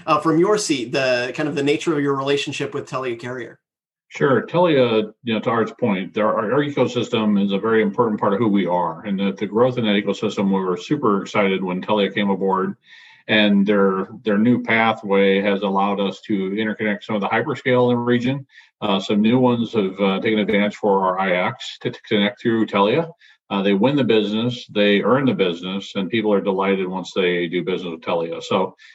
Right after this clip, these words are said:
Speaker 2: for us, it's the ability to be neutral, but have somebody that we can suggest, maybe they talk to, and we know that Telia is gonna do a great job and really help provide a, a bigger,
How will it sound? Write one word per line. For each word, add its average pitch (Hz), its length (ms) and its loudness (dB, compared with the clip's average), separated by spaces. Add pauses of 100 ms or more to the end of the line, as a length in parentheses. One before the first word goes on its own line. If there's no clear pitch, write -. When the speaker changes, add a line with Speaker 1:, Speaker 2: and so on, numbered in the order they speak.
(140)
Speaker 2:
for 123 160 4
us, 135 240 0
it's 123 240 -2
the 98 800 0 (340)
ability 120 360 2
to 113 80 -2
be 110 180 2
neutral, 101 640 2
but 95 140 -2
have 104 400 2
somebody 107 320 -2
that 98 80 2
we 98 100 0
can 98 240 -4
suggest, 101 600 -2
maybe 98 240 0
they 92 100 0
talk 92 280 -2
to, 156 280 0 (280)
and 104 260 2
we 104 100 4
know 107 300 4
that 98 100 2
Telia 98 320 2
is 87 100 -6
gonna 98 120 -2
do 92 140 0
a 85 40 -2
great 92 220 -2
job 90 400 -2
and 87 260 -6
really 95 320 0
help 110 240 0
provide 98 360 0
a, 92 160 -2 (100)
a 98 100 -4
bigger, 110 580 0